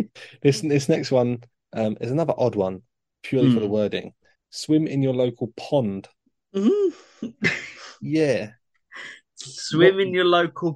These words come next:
Speaker 2: pond.
Speaker 1: Not lake, not sea, not pool. Pond.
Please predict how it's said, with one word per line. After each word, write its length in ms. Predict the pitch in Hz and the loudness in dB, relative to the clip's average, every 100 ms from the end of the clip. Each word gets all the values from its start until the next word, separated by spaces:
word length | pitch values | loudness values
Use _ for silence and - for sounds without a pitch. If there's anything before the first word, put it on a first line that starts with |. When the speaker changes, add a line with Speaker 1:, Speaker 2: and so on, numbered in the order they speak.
| - | -6
Speaker 2:
pond. 480 | - 143 120 101 98 | -4 0 0 -2 -4
Speaker 1:
Not 180 | 123 113 | -4 0
lake, 420 | 113 143 156 - | 0 2 0 -2
not 180 | 120 - | -6 -6
sea, 360 | - 131 131 131 | -8 -4 -2 -2
not 200 | 113 - - | -4 -8 -8
pool. 340 | - 107 95 | -4 -2 0
Pond. 540 | 208 143 110 95 95 | 0 0 -2 -6 -8